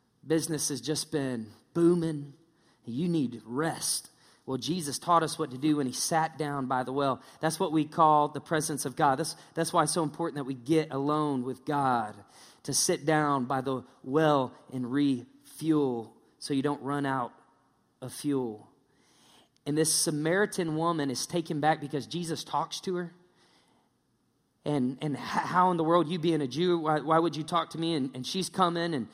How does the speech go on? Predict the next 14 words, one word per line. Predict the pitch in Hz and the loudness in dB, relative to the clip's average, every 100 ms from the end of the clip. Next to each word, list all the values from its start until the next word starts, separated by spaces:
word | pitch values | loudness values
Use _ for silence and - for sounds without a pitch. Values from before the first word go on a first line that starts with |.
| - - 143 | -18 -8 -2
and, | 135 - | -2 -2
and | 147 165 | -2 2
you | |
know | 180 170 | 4 4
the | 151 | 4
story. | 143 - 165 165 139 127 - - - | -2 0 2 4 2 0 -8 -14 -2
Um, | 147 147 127 - 131 | 2 4 2 -2 -4
Jesus | 156 185 165 - | -2 0 -2 0
asked | 143 160 - - | 2 2 0 -2
her | 165 151 139 - _ _ _ _ _ | 0 0 -2 -10 _ _ _ _ _
for | - 160 | 2 4
a | 139 | 2
drink. | - 143 135 139 - _ _ _ _ _ _ _ _ _ _ _ _ _ - | 0 -2 -2 -4 -12 _ _ _ _ _ _ _ _ _ _ _ _ _ -2
And | 156 147 143 | 0 2 -2